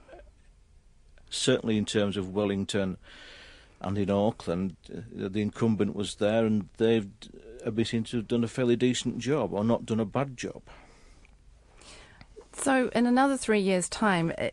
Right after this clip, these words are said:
Speaker 2: uh, what are your feelings? Is there going to be a greater engagement? Do people take a message from this turnout they need to do more? Or is it going to be a trend that we're just gonna have a, a lower and lower involvement in local government elections?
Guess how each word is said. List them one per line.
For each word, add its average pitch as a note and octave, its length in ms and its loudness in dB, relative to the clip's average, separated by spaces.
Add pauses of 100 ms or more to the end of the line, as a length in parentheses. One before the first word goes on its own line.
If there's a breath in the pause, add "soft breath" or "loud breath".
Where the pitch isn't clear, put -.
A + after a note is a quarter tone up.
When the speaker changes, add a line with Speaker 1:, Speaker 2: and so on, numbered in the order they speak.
Speaker 2:
uh, - 60 -4 (400)
what C#4+ 140 4
are C#4 40 0
your A#3+ 180 4
feelings? E3+ 400 2
Is F#3 120 2
there G3 100 4
going G3 300 4
to G3 100 -4
be F#3 320 2
a F#3 100 4
greater F3+ 420 2
engagement? F#3+ 600 0
Do G3 100 -2
people F3+ 380 -2
take F3+ 260 -4
a F#3 40 0
message F3+ 400 0
from F3+ 180 -2
this F3 120 -4
turnout F#3 420 -2
they F3 100 2
need F3 220 0
to - 100 -12
do F#3 140 0
more? F3+ 260 2 (380 loud breath)
Or A3 120 6
is A3+ 120 2
it - 80 0
going G3+ 180 2
to - 80 -4
be F#3 100 2
a F3+ 40 2
trend F3 400 0
that - 100 -4
we're E3+ 60 0
just F3 240 -4
gonna E3+ 160 0
have E3 240 0
a, D#3+ 160 2 (320 loud breath)
a E3+ 80 2
lower E3+ 340 2
and E3 160 0
lower D#3 380 0
involvement D#3+ 680 0
in D#3 80 0
local D3+ 260 -4
government D#3 380 -4
elections? - 560 -8